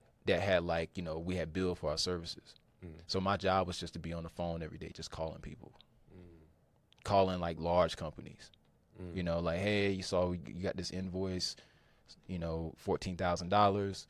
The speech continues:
Speaker 1: Just wanna get, you know, some sort of commitment," right? So I was just on the phone all the time, and I was talking to, like, C F Os,
Speaker 2: Mm.
Speaker 1: right? And everything like that, and really learning how to communicate to them effectively.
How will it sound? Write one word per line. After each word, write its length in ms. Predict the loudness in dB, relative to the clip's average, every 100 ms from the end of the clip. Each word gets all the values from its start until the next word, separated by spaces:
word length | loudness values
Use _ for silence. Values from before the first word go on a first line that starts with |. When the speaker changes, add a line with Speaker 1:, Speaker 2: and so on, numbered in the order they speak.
| -20 -20 -12
Speaker 1:
Just 160 | -8 -4
wanna 180 | -4
get, 260 | -2 -2 -2
you 80 | -4
know, 200 | -4 -6
some 160 | -4 -2
sort 160 | 2 2
of 60 |
commitment," 460 | 2 0 0 -2 -6
right? 260 | -2 -2 -2 -14 -18
So 140 | 0 4
I 60 |
was 100 | 4
just 120 | 2 -4
on 120 | -4
the 60 |
phone 360 | -2 0 0 2
all 100 | 2
the 80 | 0
time, 300 | 0 0 0
and 80 | 0
I 40 |
was 140 | 0 2
talking 300 | 2 0 0
to, 120 | -4
like, 380 | 0 0 -2 -4
C 220 | 0 2
F 140 | 2 2
Os, 460 | 2 0 -6 -10 -12 _ _ _ -14
Speaker 2:
Mm. 120 | -12 -12 -12 0
Speaker 1:
right? 320 | 4 4 2 -8 -20 -20 -20 _ _ -4
And 260 | 0 2 2
everything 400 | 0 0 -2 -2
like 180 | -2
that, 300 | 2 4 2
and 240 | 0 -6 2
really 240 | 4 6
learning 260 | 4 2 0
how 180 | 2 2
to 80 | 0
communicate 600 | -4 -2 -2 -2 -4 -4
to 60 |
them 200 | -4 -2
effectively. 540 | -2 -2 -4 -6 -12